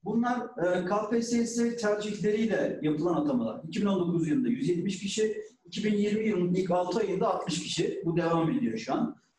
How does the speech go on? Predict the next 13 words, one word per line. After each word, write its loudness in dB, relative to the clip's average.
Buradaki 0
sayılara 2
şunlar 0
dahil 2
değil. 0
Az 2
görünebilir, 2
az 2
değil 2
aslında 0
diyaliz 2
teknikere 0
ihtiyacımız. 0